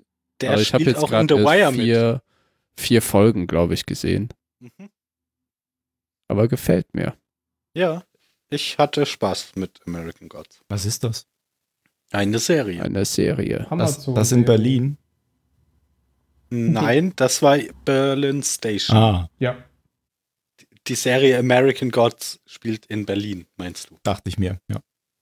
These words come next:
Speaker 4: Es
Speaker 1: Ja.
Speaker 4: würde Sinn machen.
Speaker 1: Lässt, lässt der Titel auf jeden Fall darauf schließen.
Speaker 3: Ist das so eine Superhelden-Serie?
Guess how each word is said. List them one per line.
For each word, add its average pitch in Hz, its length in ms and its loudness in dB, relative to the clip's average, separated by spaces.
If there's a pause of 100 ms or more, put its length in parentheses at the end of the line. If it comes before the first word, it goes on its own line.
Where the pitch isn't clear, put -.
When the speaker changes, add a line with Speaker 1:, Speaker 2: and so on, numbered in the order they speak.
(280)
Speaker 4:
Es 139 100 -4
Speaker 1:
Ja. - 100 -6
Speaker 4:
würde 165 200 0
Sinn 175 200 -2
machen. 123 240 -6
Speaker 1:
Lässt, 120 360 -2
lässt 123 260 0
der 110 100 -4
Titel 110 360 -8
auf 104 160 -10
jeden 98 180 -8
Fall 101 160 -8
darauf 92 300 -6
schließen. - 420 -8
Speaker 3:
Ist - 640 -14
das 120 100 -2
so 123 80 4
eine 110 140 6
Superhelden-Serie? 104 1160 2